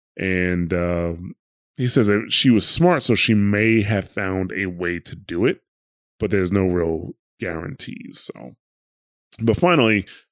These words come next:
I think when, uh, you, you finish up the conversation, uh, Aloy mentions that Elizabeth was headed to U S Robotics Command, and Sion's like, "Well, that place still exists." It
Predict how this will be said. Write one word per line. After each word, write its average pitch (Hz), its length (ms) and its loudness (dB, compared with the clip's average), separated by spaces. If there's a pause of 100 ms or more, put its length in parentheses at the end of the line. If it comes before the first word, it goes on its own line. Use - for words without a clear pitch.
I - 60 -12
think 160 240 -2
when, 135 200 2
uh, 110 120 2
you, 101 240 0
you 98 240 -2
finish 113 320 2
up 104 80 -2
the - 80 -4
conversation, 98 800 -2 (920)
uh, 90 560 0 (120)
Aloy 113 300 4
mentions 107 300 0
that 98 140 2
Elizabeth 101 320 2
was 101 160 0
headed 101 300 0
to 104 200 0
U 101 240 4
S 92 120 -2
Robotics 113 480 0
Command, 92 400 0
and 92 100 -6
Sion's 98 400 -2
like, 90 120 -2
"Well, 92 120 -2
that 117 160 -2
place 139 240 2
still 87 260 -4
exists." 98 680 -2 (500)
It 104 260 -2